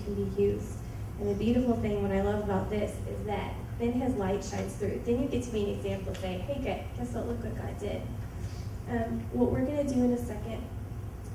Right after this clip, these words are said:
Taylor's gonna play for a little bit, um, and we're gonna have four different places around this room. I want you just to be listening as I'm saying these things and kinda clue in to, to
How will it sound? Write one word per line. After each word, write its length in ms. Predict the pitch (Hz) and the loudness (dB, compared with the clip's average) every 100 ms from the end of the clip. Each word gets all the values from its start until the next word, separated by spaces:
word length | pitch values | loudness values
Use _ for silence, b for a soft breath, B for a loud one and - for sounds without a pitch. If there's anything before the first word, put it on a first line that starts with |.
| - 254 | -6 -2
Taylor's 320 | 247 247 247 | 2 2 2
gonna 260 | 240 233 233 | 0 0 0
play 280 | 233 220 220 226 | 0 0 0 -2
for 80 | |
a 60 | 226 | -2
little 180 | 226 220 | -2 -2
bit, 280 | 226 220 220 - - - - | 0 -2 -2 -6 -6 -6 -4
um, 140 | 226 214 | -4 -2
and 180 | 233 240 | 0 0
we're 180 | 254 285 | 2 0
gonna 200 | 320 294 | -2 -4
have 180 | 254 247 | -4 -4
four 220 | - 233 233 | -2 -2 -2
different 360 | 233 - 220 220 226 - | -4 -4 -4 -4 -2 0
places 400 | 208 214 220 214 226 | 0 0 -2 -4 -2
around 220 | 208 202 | -2 -2
this 260 | 202 202 - | -2 -4 -2
room. 200 | 196 190 202 | 0 2 0
I 40 | |
want 180 | 214 214 - | -2 -2 -2
you 60 | |
just 260 | 247 240 - | 0 0 0
to 160 | 208 202 - | -2 -2 0
be 140 | 226 | 0
listening 500 | 214 214 226 - 262 | 0 0 -2 2 4
as 120 | 247 220 | 4 2
I'm 160 | 208 | -2
saying 420 | - 214 214 233 | -2 -2 0 2
these 140 | 247 254 | 2 0
things 380 | 269 262 262 262 | 0 0 2 0
and 80 | 220 | -2
kinda 240 | 220 214 - | -4 -4 -4
clue 140 | - | -2
in 240 | 220 202 202 - | -2 -2 -4 -4
to, 60 | 214 208 | -4 -4
to 60 | - | -4